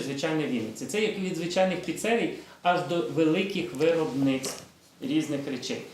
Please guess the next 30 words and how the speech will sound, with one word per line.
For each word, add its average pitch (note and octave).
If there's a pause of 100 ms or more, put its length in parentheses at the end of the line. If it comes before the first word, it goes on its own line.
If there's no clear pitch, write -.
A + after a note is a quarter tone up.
(180)
Дійсно, G3+
більшість G3
ветеранів, E3+ (100)
звісно, D#3
вони D#3
вже D3
мали D3
якесь C#3
розуміння, C#3+
досвід, A#3 (340)
але E3+ (100)
і D#3+
багато F#3
хто F3
починав D#3
з -
нуля, C3+
от B2
прийшов G3
і C#3+ (120)
він F3+
вирішив. C#3
Він D#3
все D#3+
життя D#3
на D#3+
когось D#3
працював, F3+
а F#3
тут, E3